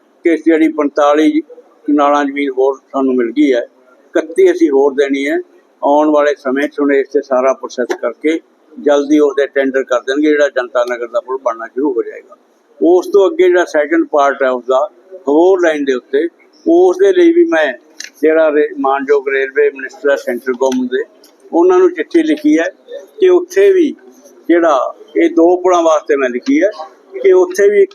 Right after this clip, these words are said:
ਪੁਲ ਬਣਨਾ ਜ਼ਰੂਰੀ ਹੈ, ਤਾਂ ਕਿ ਉੜੀਆ ਕਲੋਨੀ ਤੇ ਉਹ ਜਿਹੜੀਆਂ ਸਾਡੀਆਂ ਆਬਾਦੀਆਂ ਨੇ ਜੁੜ ਸਕਣ। ਨਾਲ ਹੀ ਇੱਕ ਜਿਹੜਾ ਪੁਲ ਹੈਗਾ, ਉਹ ਜਿਹੜੀ ਆਪਾਂ ਜਾਂਦੇ ਹਾਂ ਬਠਿੰਡਾ ਕੈਮੀਕਲ ਨੂੰ ਰੋਡ, ਇਸ ਦੇ ਉੱਤੇ, ਜਿਹਨੂੰ ਹਾਜੀ ਰਤਨ ਰੋਡ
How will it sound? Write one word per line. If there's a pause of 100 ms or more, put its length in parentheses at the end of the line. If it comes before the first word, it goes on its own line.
(120)
ਪੁਲ
ਬਣਨਾ
ਜ਼ਰੂਰੀ
ਹੈ, (560)
ਤਾਂ
ਕਿ
ਉੜੀਆ
ਕਲੋਨੀ
ਤੇ
ਉਹ
ਜਿਹੜੀਆਂ
ਸਾਡੀਆਂ (500)
ਆਬਾਦੀਆਂ
ਨੇ
ਜੁੜ
ਸਕਣ। (400)
ਨਾਲ
ਹੀ
ਇੱਕ (380)
ਜਿਹੜਾ
ਪੁਲ
ਹੈਗਾ, (440)
ਉਹ
ਜਿਹੜੀ
ਆਪਾਂ
ਜਾਂਦੇ
ਹਾਂ (640)
ਬਠਿੰਡਾ
ਕੈਮੀਕਲ
ਨੂੰ
ਰੋਡ, (1000)
ਇਸ
ਦੇ
ਉੱਤੇ,
ਜਿਹਨੂੰ
ਹਾਜੀ
ਰਤਨ
ਰੋਡ